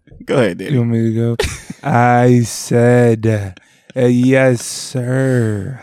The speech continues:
Speaker 2: How y'all feeling? How y'all doing? How y'all been? It is
Speaker 1: Mm.
Speaker 2: me. It is him. It is I.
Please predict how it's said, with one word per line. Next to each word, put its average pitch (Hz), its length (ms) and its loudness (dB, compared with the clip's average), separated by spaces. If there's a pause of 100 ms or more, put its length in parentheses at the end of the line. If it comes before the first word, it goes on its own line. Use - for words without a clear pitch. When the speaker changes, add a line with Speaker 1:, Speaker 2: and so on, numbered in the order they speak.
Speaker 2:
How 123 100 -12
y'all 123 300 -8
feeling? 120 640 -8
How 113 180 -16
y'all 113 300 -10 (140)
doing? 113 400 -10
How 117 140 -16
y'all 107 260 -12
been? 117 440 -10
It 113 120 -8
is 117 200 -6
Speaker 1:
Mm. 107 80 -16
Speaker 2:
me. 113 200 -8 (120)
It 101 80 -10
is 107 140 -16
him. 110 260 -16
It 104 120 -14
is 104 160 -18 (180)
I. 120 340 -8